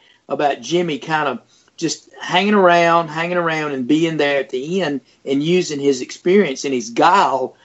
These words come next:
to win races. And I, and I thought about this today. The longer Jimmy Johnson drives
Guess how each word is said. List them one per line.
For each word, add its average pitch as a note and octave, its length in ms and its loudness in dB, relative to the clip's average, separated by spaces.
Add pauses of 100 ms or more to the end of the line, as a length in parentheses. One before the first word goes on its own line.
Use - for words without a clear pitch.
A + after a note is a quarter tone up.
(140)
to - 100 -6
win F#3+ 240 2
races. C#3 380 0
And D3+ 100 -4
I, D3+ 160 -4
and D#3 120 -4
I D3+ 80 -2
thought A#3 260 2
about D3+ 260 -4
this D3 220 -10
today. C#3+ 500 0 (600)
The D#3+ 120 2
longer G3 760 4 (380)
Jimmy F3+ 360 0
Johnson E3 540 0
drives B2 800 0